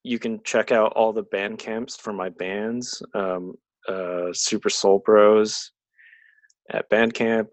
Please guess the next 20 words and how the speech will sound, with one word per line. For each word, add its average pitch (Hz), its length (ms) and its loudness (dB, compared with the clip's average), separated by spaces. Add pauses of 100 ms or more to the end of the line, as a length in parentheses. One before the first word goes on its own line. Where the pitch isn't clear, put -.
(100)
uh, 87 220 2
Raise 117 400 4
the 104 100 2
Maze 110 440 2
at 110 220 2
Bandcamp. 101 680 -4 (220)
Um, 92 240 -10 (120)
I 101 40 -4
think 131 300 -4 (240)
the 107 80 2
Bad 104 340 2
Ones 120 420 -2
still - 340 -6
have 98 200 -8
C 107 280 -8
Ds 104 260 -8 (100)
on 92 400 -6
C 110 220 -2
D 127 160 2
Baby. 151 460 4